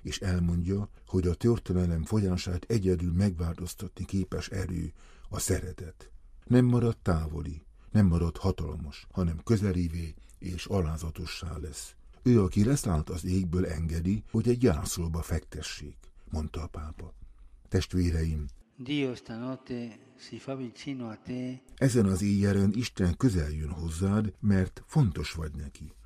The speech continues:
Speaker 1: A jászolban életed eledelévé lesz, hogy elmondja neked, ha úgy érzed, felőrülnek az események, ha elmész a bűntudat és elégtelenséget tudata,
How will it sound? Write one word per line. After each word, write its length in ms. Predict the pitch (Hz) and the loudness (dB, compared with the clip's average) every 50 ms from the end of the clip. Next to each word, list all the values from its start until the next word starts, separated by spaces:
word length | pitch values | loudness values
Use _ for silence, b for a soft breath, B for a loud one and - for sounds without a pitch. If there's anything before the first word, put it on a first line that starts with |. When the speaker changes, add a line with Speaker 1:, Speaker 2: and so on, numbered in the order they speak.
| b b | b b
Speaker 1:
A 80 | 107 | 4
jászolban 680 | 107 110 110 117 120 117 - 120 120 117 107 113 113 113 | 6 6 6 6 4 2 2 2 2 4 6 4 4 4
életed 560 | - 117 104 87 80 87 - - 90 85 92 - | 6 4 4 4 4 0 0 -2 -2 -2 0 0
eledelévé 760 | 104 92 85 87 90 87 95 90 95 95 95 87 95 98 98 | 0 2 2 2 2 0 2 2 4 4 4 4 4 4 4
lesz, 280 | 95 104 110 107 - - | 4 2 0 0 -4 -6
hogy 180 | - 85 76 | -8 -8 -6
elmondja 540 | - 85 85 90 92 98 101 104 92 98 92 | -4 -2 2 4 6 6 6 6 6 6 4
neked, 440 | 90 90 87 - 90 87 82 82 - b b b b b b b | 4 4 2 0 -2 -2 -2 -4 -8 b b b b b b b
ha 100 | - 82 | -6 -4
úgy 320 | - 107 135 147 120 107 | 0 0 0 0 2 2
érzed, 480 | 90 85 78 73 71 73 71 - - - - - | 2 2 2 0 -4 -8 -8 -10 -14 -20 -20 -20
felőrülnek 760 | - - - 117 113 95 85 85 82 87 82 76 78 78 - | -6 2 4 4 6 6 4 2 2 2 0 0 -2 -4 -6
az 120 | 80 80 85 | -4 -2 -2
események, 760 | 92 - - 85 78 76 71 - 71 67 73 71 - - - - - | -2 -2 -2 -2 -2 -2 -4 -6 -8 -10 -10 -12 -14 -16 -20 -20 -12
ha 160 | - - 104 | -8 -6 -2
elmész 540 | - 117 113 98 87 80 82 80 78 - - | 2 2 2 4 2 0 -2 -4 -6 -6 -8
a 60 | 82 | -8
bűntudat 600 | 80 85 104 117 120 107 - 87 76 80 78 - - - - | 0 4 4 4 4 4 0 -2 -4 -4 -8 -10 -12 -16 -12
és 200 | 85 85 - - | -8 -8 -6 -4
elégtelenséget 960 | 95 101 98 87 78 - - 90 85 82 82 - - 90 82 73 78 76 - | -2 0 0 0 -2 -2 -4 -4 -2 -2 -4 -4 -4 -4 -4 -4 -6 -10 -6
tudata, 560 | - 98 92 90 92 90 - 98 101 101 | -6 -4 -2 -2 -4 -4 -4 -4 -4 -4